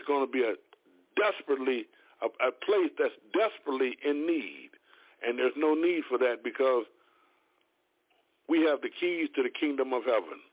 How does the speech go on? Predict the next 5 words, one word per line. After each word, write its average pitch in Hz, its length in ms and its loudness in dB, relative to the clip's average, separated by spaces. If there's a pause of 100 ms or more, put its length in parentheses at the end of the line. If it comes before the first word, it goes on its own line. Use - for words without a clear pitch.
(1900)
So 160 80 4 (120)
along 214 300 2
with 190 160 0
those 143 160 4 (140)
keys, 147 260 -2